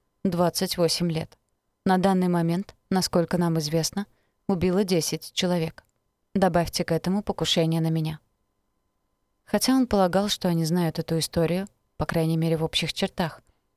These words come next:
он всё равно подробно её пересказал. «Сегодня она прислала мне вот это». Рид достал из папки пакет для улик, в котором лежали открытка, конверт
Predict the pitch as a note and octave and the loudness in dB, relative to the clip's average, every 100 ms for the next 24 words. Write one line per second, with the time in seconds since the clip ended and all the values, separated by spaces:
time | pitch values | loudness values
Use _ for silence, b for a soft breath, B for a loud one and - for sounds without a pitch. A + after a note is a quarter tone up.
0 | _ G#3 G3+ - F#3+ F3 F#3+ B3 G3+ E3+ | _ 0 2 2 2 2 2 0 2 2
1 | E3 E3+ D#3+ D#3+ E3 E3 F3 E3 D#3+ - | 2 0 0 0 -2 -2 -2 -2 -4 -8
2 | _ _ _ _ _ _ _ _ _ - | _ _ _ _ _ _ _ _ _ 0
3 | A3 F3 F3 F#3+ A3 F#3+ - D#3+ E3 D#3+ | 2 4 2 2 2 0 0 0 2 2
4 | D#3+ E3+ E3+ F3+ - - - _ _ _ | 2 0 -2 -2 -4 -6 -12 _ _ _
5 | _ _ _ _ _ - F3 G3 - G#3 | _ _ _ _ _ -2 0 -2 -2 -2
6 | G3+ F3+ E3 D#3+ - E3 - F#3+ F3 - | 0 0 0 -2 -2 -4 -6 -8 -6 -4
7 | E3 - D#3 E3 D#3+ E3 F3+ - _ _ | -6 -6 -4 0 0 0 -4 -10 _ _
8 | _ _ E3+ G3 A3+ A#3 F#3+ E3+ E3+ D#3+ | _ _ 0 2 2 4 2 2 0 0
9 | - D#3+ D#3+ - G3+ - _ - E3+ D#3+ | -4 -4 -4 -6 -14 -14 _ -4 -2 0
10 | E3+ E3 | -2 -4